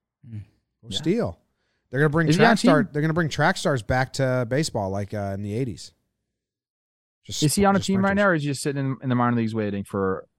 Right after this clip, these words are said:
Speaker 3: September?
Speaker 2: He was on the Yankees minor league last year. He was with the Mets minor league
Speaker 1: No,
Speaker 2: this
Speaker 1: he's
Speaker 2: year?
Speaker 1: waiting.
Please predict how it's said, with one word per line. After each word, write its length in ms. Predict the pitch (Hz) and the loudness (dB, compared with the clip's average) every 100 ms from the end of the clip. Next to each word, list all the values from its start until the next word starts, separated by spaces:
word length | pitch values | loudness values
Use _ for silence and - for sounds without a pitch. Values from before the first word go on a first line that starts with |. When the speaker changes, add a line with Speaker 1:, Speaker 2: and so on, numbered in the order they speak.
| _ | _
Speaker 3:
September? 600 | - 104 95 78 80 101 _ _ | -12 -6 -6 -6 -10 -14 _ _
Speaker 2:
He 80 | 101 | -18
was 100 | 95 | -10
on 140 | 135 | -8
the 80 | 127 | -6
Yankees 600 | 101 95 101 143 160 113 | -8 -10 -8 -8 -6 -8
minor 280 | 101 95 95 | -8 -10 -10
league 160 | 90 90 | -10 -8
last 240 | 107 123 | -8 -8
year. 60 | 98 | -10
He 40 | |
was 40 | |
with 80 | 98 | -12
the 40 | 82 | -14
Mets 580 | 82 123 - - - - | -12 -10 -10 -10 -10 -10
minor 200 | 170 180 | -8 -6
league 100 | 131 | -4
Speaker 1:
No, 60 | |
Speaker 2:
this 120 | 113 | -6
Speaker 1:
he's 220 | 92 95 196 | -8 -10 -10
Speaker 2:
year? 100 | 95 | -14
Speaker 1:
waiting. 340 | 98 98 101 | -18 -20 -20